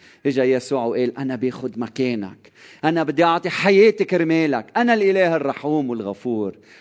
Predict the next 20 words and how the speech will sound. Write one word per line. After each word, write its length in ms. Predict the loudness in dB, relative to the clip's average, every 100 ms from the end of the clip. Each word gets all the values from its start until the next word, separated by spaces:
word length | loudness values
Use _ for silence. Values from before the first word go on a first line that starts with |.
| -4
واللي 160 | -2 0
عم 140 | -2
بطلبه 320 | -4 -2 0
منك 360 | 2 2 0 0
مستحيل، 760 | -4 -2 0 2 2 2 -2 -6 _ _ -12
لكن 240 | -8 -6 -2
أنا 180 | -2 -2
بقدر 400 | -4 -4 -4 -4
نفذه 560 | -6 -10 -10 -6 -6 -8 _ _ _ _ _ _
فيك." 480 | -16 -6 -6 -6 -14 -20 _ _ _ _
فشو 280 | -8 -2
رأيك 380 | -2 0 -2 -4
هلأ 400 | -2 0 -2 -4 -10 _ _
تسمع 420 | -12 -8 -6 -6
لهالأسئلة 880 | -6 -6 -8 -8 -12 -12 -10 -10 -12 -16 _ _ _ _
بحالة 480 | -8 -6 -2 -2 -2 -8
الصلاة؟ 460 | -12 -10 -8 -10 -10
غمض 300 | -6 -4 -4
عينيك 380 | -6 -6 -6 -6
معي، 360 | -8 -6 -8